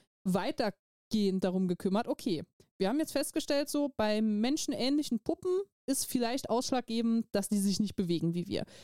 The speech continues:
Jetzt stellen wir uns so eine potenzielle Zukunft vor, wo das perfekt ist, wo eine Puppe sich perfekt so bewegen kann, auch wie ein Mensch, wo du gar keinen Unterschied mehr feststellst. Was würde das bedeuten?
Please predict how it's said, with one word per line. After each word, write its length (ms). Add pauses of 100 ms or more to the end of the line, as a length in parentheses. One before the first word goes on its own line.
(140)
Jetzt 160
stellen 260
wir 100
uns 200
so 100
eine 140
potenzielle 520
Zukunft 400
vor, 280 (440)
wo 240
das 440 (440)
perfekt 480
ist, 360
wo 160
eine 280
Puppe 320
sich 200
perfekt 440
so 120
bewegen 360
kann, 200
auch 180
wie 100
ein 60
Mensch, 240
wo 80
du 100
gar 200
keinen 180
Unterschied 400
mehr 80
feststellst. 640 (840)
Was 220
würde 220
das 160
bedeuten? 540